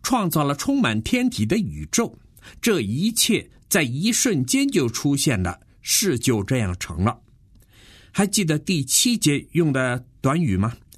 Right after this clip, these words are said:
？“事就这样成了。”第九节“事就这样成了。”十一节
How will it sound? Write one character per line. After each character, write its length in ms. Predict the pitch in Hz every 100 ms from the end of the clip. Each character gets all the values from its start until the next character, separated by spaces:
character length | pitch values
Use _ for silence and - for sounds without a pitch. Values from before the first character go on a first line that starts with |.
| _
？“事 340 | - - 226 165
就 260 | - 180
这 200 | 139 202
样 200 | 175 131
成 260 | 120 85 95
了。” 140 | - - - - _ _ _ _ -
第 140 | 240
九 240 | 165 123 98
节 380 | - 139 175 - -
“事 300 | - - 175
就 180 | 160 151
这 140 | 147
样 180 | 147 123
成 220 | - 101
了。” 180 | 139 - _ _ -
十 240 | - 233
一 180 | 240 262
节 280 | - 147